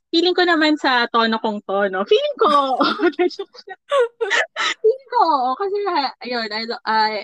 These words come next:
enjoy what I'm doing. Kahit sa ibang, ano, days, hindi halata. <laughs> Pero, ah, I love what I do. And, ah, parang, yun nga kasi, kasi binigay ni Lord. Ah, parang, and parang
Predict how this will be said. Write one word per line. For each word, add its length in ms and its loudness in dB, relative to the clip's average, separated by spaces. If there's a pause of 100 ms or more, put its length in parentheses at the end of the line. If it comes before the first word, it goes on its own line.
enjoy 480 -6
what 240 -6
I'm 320 -8
doing. 320 -2
Kahit 240 -4 (160)
sa 240 0
ibang, 240 -2 (240)
ano, 240 -8
days, 320 0
hindi 160 -6
halata. 480 -4
<laughs> 1900 -4
Pero, 260 4 (320)
ah, 320 2
I 160 0
love 240 0
what 160 -6
I 160 -4
do. 480 -6
And, 320 -4 (240)
ah, 400 -10
parang, 480 -6
yun 160 2
nga 240 2
kasi, 240 0
kasi 240 -2
binigay 480 2
ni 160 -2
Lord. 240 -2 (400)
Ah, 480 0
parang, 320 0
and 160 0 (160)
parang 240 0